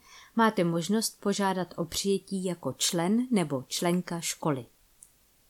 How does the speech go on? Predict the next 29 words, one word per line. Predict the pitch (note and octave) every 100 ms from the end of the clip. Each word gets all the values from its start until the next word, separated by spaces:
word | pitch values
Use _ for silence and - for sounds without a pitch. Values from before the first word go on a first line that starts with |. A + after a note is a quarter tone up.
| _ - - -
Můžete | G3+ G3+ G#3 G#3
se | - F#3+
pak | F#3 -
účastnit | F#3+ - G3+ - G3 F3+ -
některých | F#3 F3+ - D#3+ - E3
aktivit | D#3+ - D3+ C#3+
v | -
centru | - D3+ D#3 F#3 F#3+ - - -
a | -
stejně | E3 - A#3 B3+
tak | B3+ B3 -
i | F3+
různých | F3 F3+ F#3 F#3+ -
víkendových | E3+ - F3+ F3 D#3 -
konferencí | - D#3+ D#3+ G#3+ G#3 G3+ - - G3+ G3 _ -
v |
některém | F#3+ G3 A3 G#3+ G3+
z |
našich | G3+ F#3+ - F#3 - -
konferenčních | E3+ D#3+ D#3+ D#3+ D#3+ - D#3 - -
míst. | C#3 - - - - _ _ _ _ _ _ _ _ _ _ _ _ _
Také | - F3 G3 F#3
si | -
můžete | F#3 F#3 G3+ G3+
zakoupit | F#3+ F#3 G3+ F#3+ G3+ -
nebo | F#3 D#3 C#3+
z | -
knihovny | F3 F3 G#3 A3 A3 A3+ G#3+
vypůjčit | F#3 - F#3 F3 F3+